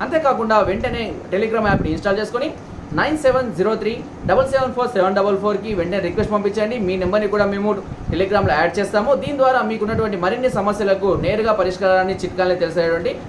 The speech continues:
ఆ, అవకాశాన్ని కూడా మేము Telegram ద్వారా అందిస్తున్నాం. ఇప్పటికే చాలా మంది కూడా,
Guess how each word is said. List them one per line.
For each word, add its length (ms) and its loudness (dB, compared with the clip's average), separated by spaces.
ఆ, 240 2
అవకాశాన్ని 400 2
కూడా 160 2
మేము 160 -2
Telegram 360 2
ద్వారా 180 2
అందిస్తున్నాం. 340 -2
ఇప్పటికే 240 -2
చాలా 260 4
మంది 200 0
కూడా, 320 2